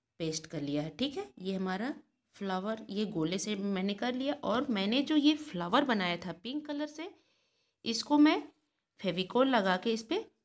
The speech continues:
पेस्ट करूँगी। ओके, इस पे बैक साइड में मैं ये गम लगा रही हूँ, ठीक है। और इसको मैं यहाँ बीच में,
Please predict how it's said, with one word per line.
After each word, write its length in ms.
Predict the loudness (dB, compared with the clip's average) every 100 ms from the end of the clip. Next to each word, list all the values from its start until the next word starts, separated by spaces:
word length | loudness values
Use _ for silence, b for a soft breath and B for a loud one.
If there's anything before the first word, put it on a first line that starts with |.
| _ -2
पेस्ट 260 | -2 -2
करूँगी। 480 | -6 -4 -4 -6 -10 -10
ओके, 200 | -4 -4 -4 -10 _ _ _ _ _ _ _ _ _ _ _ _ _ _ _ _ _ -20 _ _ _ _ _ _ _ _ _ _ _ _ _ _ _ _ -18
इस 100 | -14
पे 140 | -8 -6
बैक 300 | -2 -4 -2
साइड 280 | -2 0
में 120 | 0 2
मैं 140 | 0
ये 300 | 2 0 -2 -12 -14
गम 240 | -6 -4
लगा 280 | -2 -2 0
रही 180 | 2 2
हूँ, 360 | 2 2 -2 -18 _ _ _ _ _ _ -8
ठीक 220 | -6 -2
है। 100 | -2
और 240 | 0 -2 -2
इसको 340 | -6 -6 -4
मैं 160 | -2 0
यहाँ 360 | 0 0 -2
बीच 300 | 0 0 0 -2
में, 220 | -2